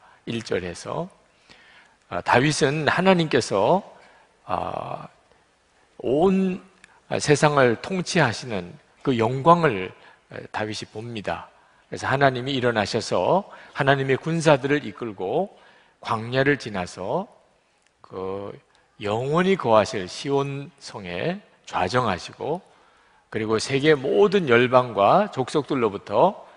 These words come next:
아, 찬양과 경배 그리고 예물을 받으시는 그 놀라운 장면을,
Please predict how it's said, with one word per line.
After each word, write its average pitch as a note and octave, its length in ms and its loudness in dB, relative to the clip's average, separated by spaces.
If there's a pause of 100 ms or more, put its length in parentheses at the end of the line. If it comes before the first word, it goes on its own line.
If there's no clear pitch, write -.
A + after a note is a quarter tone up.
(420)
아, E2+ 380 -6
찬양과 E3 580 2
경배 F#2 600 -6 (140)
그리고 G#2+ 300 -6
예물을 D3 560 2
받으시는 G#2 720 -4 (640)
그 - 80 -8
놀라운 B2+ 540 2
장면을, A#2+ 800 -2